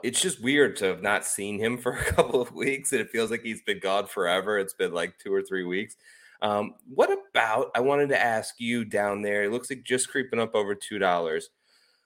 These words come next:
Where are we at with Collin Morikawa? 'Cause he feels kinda like the out of sight,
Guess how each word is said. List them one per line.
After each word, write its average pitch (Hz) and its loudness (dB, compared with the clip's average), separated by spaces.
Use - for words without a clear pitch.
Where 311 2
are 339 -4
we 302 -2
at 262 -2
with 180 -2
Collin 156 4
Morikawa? 107 4
'Cause 98 0
he 135 -8
feels 175 -2
kinda 143 0
like 123 4
the 110 -2
out 110 2
of 107 0
sight, 110 0